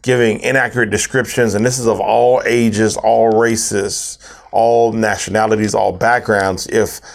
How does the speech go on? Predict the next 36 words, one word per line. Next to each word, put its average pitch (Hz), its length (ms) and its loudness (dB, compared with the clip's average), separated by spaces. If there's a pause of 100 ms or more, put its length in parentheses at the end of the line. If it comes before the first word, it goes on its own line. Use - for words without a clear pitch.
(460)
it's - 240 -6
a 110 100 2
human 160 640 0
trait, 90 540 -4 (1500)
not 98 200 0
a 90 40 0
white 107 240 0
trait, 113 280 -2
not 101 100 0
a 90 60 -2
black 107 260 -2
trait, 107 260 0
not 98 140 -2
a 92 60 -2
young 104 200 0
trait, 107 280 -2
not 95 220 0
an - 60 -4
old 127 240 0
trait, 90 360 -2 (460)
but 107 100 -2
a 107 40 0
human 147 460 2
trait, 104 360 -2
that 104 120 2
our 107 140 2
perception 120 580 -4
isn't 113 380 -2
that 101 240 -2
great, 147 500 -2 (1200)
then 104 160 -2
why 131 140 2
do 151 60 0
we 131 160 -2
trust - 560 -6
it? - 160 -10